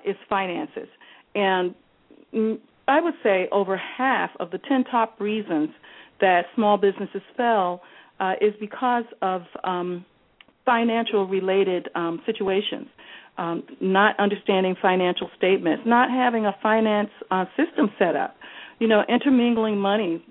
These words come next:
uh, your personal money with your business money, uh, not having enough capital on hand, um, not, uh, knowing what your costs and your expenses are.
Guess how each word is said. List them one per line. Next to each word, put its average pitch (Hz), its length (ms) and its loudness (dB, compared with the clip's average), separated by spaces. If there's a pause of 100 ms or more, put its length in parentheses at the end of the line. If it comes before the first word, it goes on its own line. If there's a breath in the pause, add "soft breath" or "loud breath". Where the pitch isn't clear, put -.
(140)
uh, 180 100 -2
your 180 200 -4
personal 220 440 -4
money 190 260 -2
with 175 200 -8
your 180 80 -4
business 190 440 -4
money, 160 320 -6 (480 loud breath)
uh, 196 100 4
not 208 300 4
having 208 340 0
enough 190 220 -2 (160)
capital 214 380 -2
on 175 220 -2
hand, 170 480 -2
um, 175 280 -4
not, 202 280 0 (440 loud breath)
uh, 185 120 2
knowing 202 380 4
what 196 160 0
your 185 100 2
costs 202 400 0
and 208 80 2
your 185 160 4
expenses 214 580 -2 (120)
are. 151 300 -2